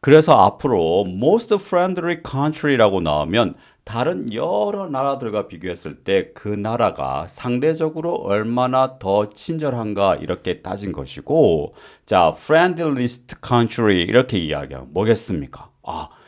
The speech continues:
그 나라 사람 자체가 굉장히 친절한 사람이다. 최고로 친절하다. 뭔가 절대적으로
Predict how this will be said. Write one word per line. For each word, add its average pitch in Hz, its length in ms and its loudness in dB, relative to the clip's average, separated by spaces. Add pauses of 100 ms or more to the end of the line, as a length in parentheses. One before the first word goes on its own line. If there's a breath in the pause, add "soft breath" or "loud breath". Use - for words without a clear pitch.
(180 soft breath)
그 - 160 -14
나라 107 480 -4
사람 90 500 -12
자체가 80 1120 -2 (380 soft breath)
굉장히 71 920 -6 (280 soft breath)
친절한 120 500 2
사람이다. 71 640 -6 (120)
최고로 147 680 -6
친절하다. - 640 -10 (200)
뭔가 90 540 -6
절대적으로 104 1000 -2